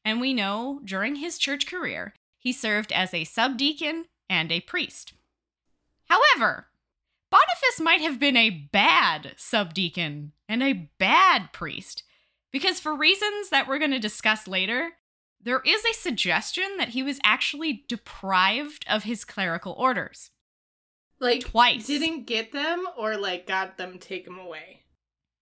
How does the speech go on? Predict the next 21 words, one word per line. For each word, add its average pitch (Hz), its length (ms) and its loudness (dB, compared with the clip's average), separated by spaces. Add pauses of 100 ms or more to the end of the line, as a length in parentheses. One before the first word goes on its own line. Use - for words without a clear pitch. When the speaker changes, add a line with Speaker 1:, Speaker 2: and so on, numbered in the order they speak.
(340)
Speaker 1:
Got 247 300 4
them, 202 460 0 (140)
had 240 240 2
them 220 180 -2
taken 285 380 2
away, 226 720 2 (320)
had 247 240 2
them 247 220 0
reinstated, 285 880 2 (160)
and 226 140 -2
had 247 280 2
them 262 200 0
taken 277 420 0
away 214 520 2 (200)
again. 202 480 4
Speaker 2:
Amazing. 202 720 -6 (160)
Scandal 208 540 -6
points 175 360 -14
for 196 160 -10
this 175 300 -12
man. 165 340 -4